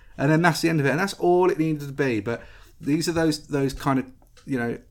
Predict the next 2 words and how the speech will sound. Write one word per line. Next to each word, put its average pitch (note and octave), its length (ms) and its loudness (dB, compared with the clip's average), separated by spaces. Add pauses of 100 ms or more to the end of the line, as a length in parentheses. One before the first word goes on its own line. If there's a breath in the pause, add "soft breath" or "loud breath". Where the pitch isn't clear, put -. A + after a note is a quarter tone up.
(540)
atypical D3+ 1080 -2 (100)
Roman C#3+ 840 -2